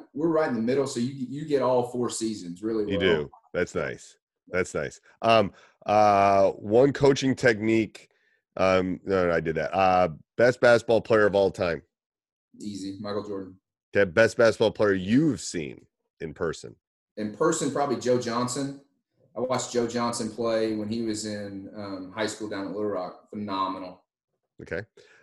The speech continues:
Speaker 2: Uh, best game you've seen in person.
Speaker 1: Um, we had a team, we had a team in our conference. I was, we were, we were at a conference tournament. Now this is, I mean, I could probably go with college or whatever, but I had a team,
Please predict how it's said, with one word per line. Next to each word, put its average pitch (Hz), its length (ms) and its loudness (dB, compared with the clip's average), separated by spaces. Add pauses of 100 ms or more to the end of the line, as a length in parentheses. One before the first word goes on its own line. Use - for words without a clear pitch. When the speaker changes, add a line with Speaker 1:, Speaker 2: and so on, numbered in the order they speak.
Speaker 2:
Uh, 98 160 0
best 92 460 0
game 120 300 2
you've 104 120 -4
seen 107 200 0
in 90 100 0
person. 80 420 -4 (220)
Speaker 1:
Um, 117 400 -6
we 147 140 2
had 165 180 2
a 127 60 2
team, 160 480 -2
we 165 80 -2
had 156 100 0
a 120 60 -2
team 156 180 -6
in 135 80 -4
our 117 80 -2
conference. 123 400 -4
I 117 60 -2
was, 113 440 -6
we 123 100 -2
were, 120 220 -2
we 123 120 -2
were 113 160 0
at 117 260 -4
a 107 240 -4 (160)
conference 117 320 -8
tournament. 113 340 -6
Now 123 120 0
this 151 220 0
is, - 340 -8 (500)
I 110 40 -8
mean, 110 180 -4
I 110 140 0
could - 120 -8
probably 107 220 0
go 101 140 0
with 95 220 -8
college 98 360 -4
or 98 80 -8
whatever, 98 260 -4
but 110 140 -2
I 113 60 2
had 110 100 2
a - 20 -6
team, 110 280 -6